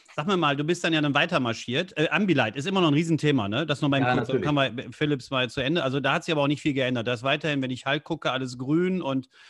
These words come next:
Speaker 1: gucke ich, äh, die, weiß ich nicht, die Mumie, dann ist alles, äh, gelb-braun rundum herum. Da ist nicht viel Neues,
Speaker 2: Okay,
Speaker 1: oder?
Speaker 2: kurzes Update. Ähm, jetzt nicht, ähm, also erst seit, seit diesem Jahr, ähm, seit ein, einigen Jahren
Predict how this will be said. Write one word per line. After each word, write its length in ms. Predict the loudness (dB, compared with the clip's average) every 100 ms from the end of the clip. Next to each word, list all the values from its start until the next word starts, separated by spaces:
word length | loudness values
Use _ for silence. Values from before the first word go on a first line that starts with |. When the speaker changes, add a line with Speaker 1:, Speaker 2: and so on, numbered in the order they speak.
| -20 -6
Speaker 1:
gucke 200 | -2 -2
ich, 160 | -2
äh, 300 | -2 0 0
die, 300 | -2 -2 -2
weiß 120 | -2
ich 60 | -4
nicht, 160 | -4 0
die 60 |
Mumie, 480 | 2 4 4 4 4
dann 160 | 2 -2
ist 100 | -2
alles, 380 | -2 -4 -4
äh, 120 | -6 -2
gelb-braun 760 | 0 0 -2 -2 2 2 2
rundum 420 | 0 -2 -4 -2
herum. 460 | 0 0 0 0 -2
Da 420 | 0 0 0 -4 -10 -16 -18 -20 _ _ -12
ist 160 | -8 -4
nicht 140 | -2
viel 100 | 0
Neues, 340 | 2 2 2 4
Speaker 2:
Okay, 200 | 4 4
Speaker 1:
oder? 0 |
Speaker 2:
kurzes 380 | 2 2 -2
Update. 640 | -2 -4 0 2 2 0 2
Ähm, 540 | 4 6 6 2 0
jetzt 300 | -2 -4 -4
nicht, 400 | -2 -2 -6 -8
ähm, 460 | 0 2 4 2 -2 _ _ _ _ _ _ _ _ _ _ _ _ -20 -16 -12
also 180 | -10
erst 260 | -2 -2 2
seit, 220 | 0 0
seit 180 | -2 -2
diesem 300 | -2 -2 -2
Jahr, 420 | 2 2 2 0
ähm, 500 | 0 2 2 0 -2
seit 260 | -2 0 0
ein, 300 | 0 -2 -8 _ _ _ -4
einigen 380 | -2 -2 -2
Jahren 340 | 0 0 -2